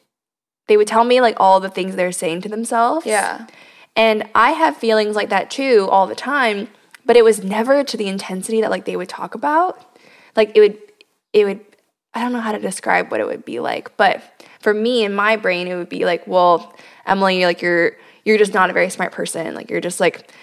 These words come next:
Speaker 1: you know, not really cut out for this job, or, like, you're just probably got this job on mistake, like,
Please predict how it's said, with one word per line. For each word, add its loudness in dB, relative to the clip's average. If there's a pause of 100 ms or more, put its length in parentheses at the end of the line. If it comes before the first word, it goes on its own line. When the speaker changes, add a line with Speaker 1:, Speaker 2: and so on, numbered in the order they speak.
(200)
Speaker 1:
you -6
know, -2
not 2
really 2
cut -2
out 0
for -4
this -8
job, 4
or, 0
like, 0
you're -4
just -12 (260)
probably 4
got 0
this -2
job 0
on 0
mistake, -2
like, -6